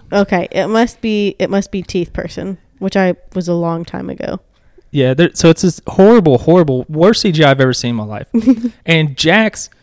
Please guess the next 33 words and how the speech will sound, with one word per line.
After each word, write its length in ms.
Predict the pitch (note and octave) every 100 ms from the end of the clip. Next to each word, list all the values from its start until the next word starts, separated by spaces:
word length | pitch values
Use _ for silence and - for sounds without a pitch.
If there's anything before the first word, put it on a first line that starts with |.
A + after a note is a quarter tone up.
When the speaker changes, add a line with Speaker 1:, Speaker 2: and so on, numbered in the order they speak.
| _
Speaker 2:
just 280 | - E3 - - _ _ _ _ _ _
punches 440 | - D#3+ G#3 F#3+
it 220 | A#3+ B3 - _ _ -
Speaker 1:
Oh. 380 | E4+ A#4+ G#3+ F#3
Speaker 2:
in 120 | F3+
the 80 | D3+
side, 440 | D#3+ E3 G3+ G3+ -
and 100 | F#3
it's 100 | F3+
obviously, 480 | - A3 G#3+ - D#3
like, 260 | C#3+ B2+ -
he's 280 | - - D#3
just 200 | F3+ -
punching 360 | F3+ - C3+
air, 400 | B2+ B2 G#2 A2 _ _
and, 160 | - F#4
Speaker 1:
Oh. 260 | A#3+ E3+ -
Speaker 2:
and 100 | D3+
the 60 | C#3
C 140 | -
G 100 | C#3+ C3+
I 80 | C3
creature 260 | C#3+ -
has 120 | A#2
to, 80 | -
like, 160 | B2+ -
sort 220 | - C3
of 120 | A#2+
respond. 520 | A#2+ - C3 B2+ C3 -
Speaker 1:
Great. 640 | G#3+ C4+ C4 F#3 F3+ - - _ _ _ _ -
Speaker 2:
<laughs> 0 |
And, 460 | - F#3+ F3+ D#3
uh, 320 | D#3 D3 B2+